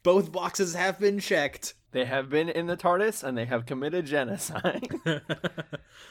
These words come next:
Speaker 1: Most of my notes of this episode are just talking about how doofy the Cybermen are and that, and how, strangely enough,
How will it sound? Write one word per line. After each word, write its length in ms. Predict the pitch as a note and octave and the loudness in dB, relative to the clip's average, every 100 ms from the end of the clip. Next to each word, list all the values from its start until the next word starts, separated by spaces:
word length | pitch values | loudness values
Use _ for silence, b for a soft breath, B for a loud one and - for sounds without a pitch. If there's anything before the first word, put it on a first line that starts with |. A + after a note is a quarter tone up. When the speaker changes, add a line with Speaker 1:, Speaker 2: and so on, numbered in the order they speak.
| B B B - | B B B -6
Speaker 1:
Most 160 | C#3 C3 | -4 -2
of 40 | |
my 100 | A#2+ | -4
notes 180 | G#2+ G2+ | -4 -8
of 80 | G2+ | -8
this 160 | G2+ | -8
episode 320 | G2 F2 G2 | -8 -8 -8
are 80 | F#2 | -8
just 380 | F2 G2+ F2+ - | -8 -10 -10 -10
talking 300 | G2+ E2 E2+ | -10 -10 -14
about 200 | E2+ E2 | -12 -10
how 160 | F2+ F#2 | -10 -12
doofy 420 | F#2+ F#2+ F2 F#2 | -12 -14 -12 -14
the 100 | F2+ | -10
Cybermen 600 | - G2+ F#2 F2+ F2+ F2+ | -8 -6 -8 -10 -14 -12
are 220 | F2 F2 | -10 -10
and 140 | F2+ F2+ | -12 -14
that, 140 | F2+ - | -16 -14
and 240 | A2+ G#2+ - b b | -12 -12 -12 b b
how, 260 | - B2+ A#2+ | -6 -4 -2
strangely 680 | - - B2+ B2 A2+ B2 A2 | -4 -6 -2 -4 -4 -4 -4
enough, 360 | G#2+ G#2+ - | -4 -6 -8